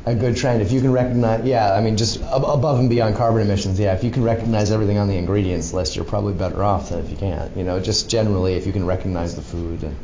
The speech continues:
but yeah, uh, yeah, if, if you have a choice between two different types of packaging for, um, or packaging or no packaging, obviously that's gonna be an immediate carbon savings 'cause it's gonna be plastic.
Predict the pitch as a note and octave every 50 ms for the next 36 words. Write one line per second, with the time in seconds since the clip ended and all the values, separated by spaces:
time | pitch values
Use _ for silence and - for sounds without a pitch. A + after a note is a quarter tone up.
0 | - - - - - - - A#2+ B2+ C3+ A#2 G#2+ G#2 - A2+ A2 A2 G#2+ G#2+ A#2+
1 | B2+ B2 A2+ A2+ - - C#3 - - - - - B2 G#2 A2 A2 A#2+ B2 B2+ B2+
2 | - - C#3+ C3+ C3+ C#3 C3+ B2 - C#3 B2 A#2+ A#2 - C#3 C3 A#2+ B2+ B2 -
3 | A#2+ A2+ - B2+ A#2 A#2 A#2 A#2 - - - A#2 A2 G#2+ G#2+ G#2 G2 - - B2
4 | A2+ G#2+ A2+ A#2+ G#2 A2+ A2+ A2 A2 A2 - - G#2+ G#2 G#2+ G#2+ G2+ G#2 - -
5 | - - - - - - - A2+ A2 A2 G#2+ G#2 G#2+ G#2+ A#2 A2+ G#2+ G#2 F2+ G#2
6 | G2 - - B2+ B2 A2+ A2 A#2 A#2 A#2 A2+ A#2+ B2+ B2+ B2+ B2 G#2+ G#2 F#2+ G2
7 | F2 G2+ G2 G2 F#2+ G#2 A2+ A2+ G2+ F2+ - G2 F#2+ F#2 G#2 G#2+ - - G#2 F#2
8 | F#2 F#2 F#2 F2+ F#2 G2 A2 A#2 G#2 F#2+ - - - F2+ F2 F2+ F2+ - E2 F2
9 | F2 E2+ E2+ - - G#2 F#2+ F#2+ B2+ B2+ A#2 A2 G2+ - F#2+ F2+ F2 - - E2+
10 | D#2+ -